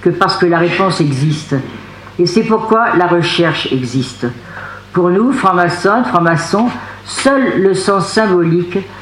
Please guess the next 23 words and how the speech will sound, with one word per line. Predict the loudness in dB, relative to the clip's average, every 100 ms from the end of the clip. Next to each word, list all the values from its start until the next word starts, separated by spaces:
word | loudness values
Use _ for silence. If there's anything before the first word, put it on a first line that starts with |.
| -20 -8 -2
menant | 2 2 2
à | 2 2
une | 2
interprétation | 2 2 0 2 2 2 2 2
initiatique | 2 2 2 0 2 0 0
doit | 0 2
être | 0 0 0
retenue. | 0 0 0 0 -2 -6 -14 -18 -20 -20 -20 -20 -8
Comme | 0 2
l'a | 2 2
dit | 2 2
Henri | 2 2 2
Tandogès, | 2 2 2 2 2 2 0
qui | -2
fut | 2 0
grand | 2 2
maître | 2 2
de | 2
la | 2 2
Grande | 2 2
Loge | 2 2
de | 0
France, | 0 -2 -2